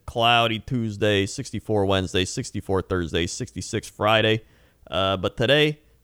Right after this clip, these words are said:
you got feeling like forty-seven high,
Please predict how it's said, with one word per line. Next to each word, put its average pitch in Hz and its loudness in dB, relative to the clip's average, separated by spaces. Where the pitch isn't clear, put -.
you 127 -2
got 120 2
feeling 139 0
like 110 0
forty-seven 123 2
high, 131 4